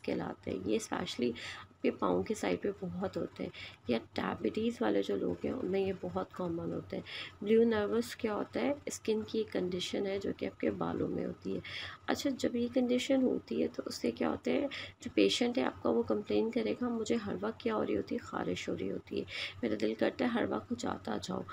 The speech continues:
वहाँ पे white scaling भी हो रही होती है और blue color के patches भी बन रहे होते हैं, तो this is known as blue color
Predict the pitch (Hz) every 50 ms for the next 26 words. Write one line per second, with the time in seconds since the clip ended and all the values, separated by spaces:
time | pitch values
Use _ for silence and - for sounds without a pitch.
0 | - - - - - 202 208 202 196 214 226 233 208 196 190 196 202 - - -
1 | - - 214 190 185 185 190 202 220 220 220 214 208 202 202 196 196 196 196 185
2 | 180 - - - - - 202 202 - - - - - - - - - 196 196 190
3 | 185 185 185 180 175 196 208 208 - - - - - 202 190 - - 208 208 -
4 | - 185 180 180 - 220 202 - - - 220 196 - - - - - - - -
5 | 180 170 165 165 - - 185 180 - - - - - - - 208 190 190 196 196
6 | - - 220 220 - 226 208 190 185 208 220 214 220 247 - - - 180 175 190
7 | 190 - - 185 185 185 214